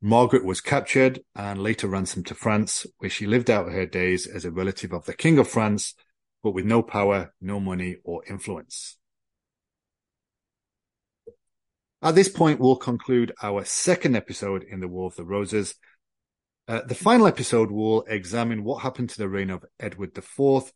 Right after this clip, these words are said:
his brother, and the finale to this war that spanned three decades. We lead, we leave Edward the Fourth with an unchallenged rule of England, his enemies defeated. Warwick the Kingmaker had finally been beaten,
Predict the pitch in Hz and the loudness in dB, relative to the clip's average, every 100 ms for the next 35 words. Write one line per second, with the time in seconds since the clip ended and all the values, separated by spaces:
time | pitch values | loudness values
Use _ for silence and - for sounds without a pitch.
0 | _ - - - - 127 151 123 143 - | _ -8 -8 -8 0 2 4 4 2 -2
1 | _ _ _ _ _ _ 98 104 101 117 | _ _ _ _ _ _ -14 -14 -10 -8
2 | 107 123 123 - 98 92 98 95 98 95 | -2 0 0 -2 -10 -10 -8 -6 -6 -8
3 | - - - 95 95 90 - - - 92 | -12 -14 -12 -10 -10 -10 -14 -20 -14 -10
4 | 95 92 92 - 98 - 95 78 - - | -8 -8 -10 -8 -8 -6 -8 -8 -10 -14
5 | _ _ _ _ - 120 135 151 - - | _ _ _ _ 0 6 8 6 2 0
6 | 120 127 147 135 131 107 95 92 - 127 | 4 8 8 8 4 2 -6 -6 0 2
7 | 123 - 104 95 92 - 127 131 - 117 | 2 0 -6 -6 -8 -2 2 2 2 -2
8 | 107 90 95 90 101 107 110 110 104 _ | -2 -6 -8 -8 -6 -4 -4 -4 -6 _
9 | _ _ 92 87 107 104 101 98 - - | _ _ -16 -14 -8 -6 -4 -4 -6 -14
10 | - 92 - 113 107 90 78 _ - - | -12 -12 -4 -4 -2 -6 -8 _ -20 -20
11 | - 104 120 123 123 - 143 139 139 - | -10 2 4 6 2 0 2 4 2 2
12 | 135 127 104 98 - 117 123 98 90 87 | 0 0 -4 -8 -4 0 0 -2 -4 -4
13 | 123 120 120 120 110 | 0 0 0 -2 -4